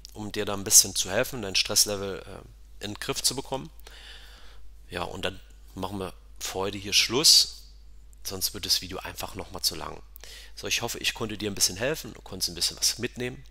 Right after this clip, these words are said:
Ich freue mich auch immer über Support. Daumen hoch, liken, kommentieren, genau. Kannst ja mal ein bisschen was in die Kommentare schreiben, ja, wie es bei dir ist, wie dein Alltag so von Stress geprägt ist. Das interessiert bestimmt auch andere.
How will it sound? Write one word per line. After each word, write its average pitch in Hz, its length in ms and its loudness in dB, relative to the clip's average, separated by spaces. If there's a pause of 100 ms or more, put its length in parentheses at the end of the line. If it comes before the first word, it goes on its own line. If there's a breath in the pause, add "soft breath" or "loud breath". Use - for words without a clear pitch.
(200)
Ich - 160 -2
freue 92 160 -6
mich - 200 -8
auch 113 180 -2
immer 123 180 -4
über 110 180 -4
Support. - 520 -2 (640 loud breath)
Daumen 90 180 -4
hoch, 101 320 -4 (1400)
liken, 90 360 -12 (1000)
kommentieren, 110 720 -6 (180)
genau. 90 300 -10 (260 loud breath)
Kannst - 180 0
ja 107 60 0
mal 98 80 -2
ein 90 80 -4
bisschen 92 240 4
was 95 120 2
in 98 60 -2
die - 80 -6
Kommentare 90 400 0
schreiben, 80 340 -2
ja, 82 200 -6
wie - 60 -10
es - 100 -4
bei - 120 -10
dir 87 160 -6
ist, - 160 0
wie 87 60 -8
dein 85 140 -4
Alltag - 360 -6
so 90 160 0
von - 160 -6
Stress - 260 4
geprägt - 380 -6
ist. - 160 2 (260 loud breath)
Das - 100 -6
interessiert - 480 6
bestimmt 101 300 0
auch 92 100 -6
andere. 80 420 -8